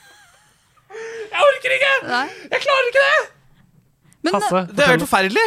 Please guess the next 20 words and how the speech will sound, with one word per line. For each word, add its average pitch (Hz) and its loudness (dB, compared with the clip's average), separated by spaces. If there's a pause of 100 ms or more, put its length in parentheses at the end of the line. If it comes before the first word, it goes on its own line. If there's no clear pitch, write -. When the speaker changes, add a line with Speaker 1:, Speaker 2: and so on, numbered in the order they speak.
(140)
Speaker 1:
fortell 160 -2
om 151 -6
Dead 123 -2
Space. 135 -8 (140)
Speaker 3:
Jeg 294 2
har 302 0
ikke 349 -4
spilt 233 -4
Dead 240 0
Space. 392 -4
Jeg, 349 -4
jeg, 311 4 (160)
jeg, 294 -8
jeg 294 2
har 269 2
aldri 277 -2
spilt 240 -6
det 262 -8
før. 392 -2 (180)
Speaker 1:
Nei. 117 -2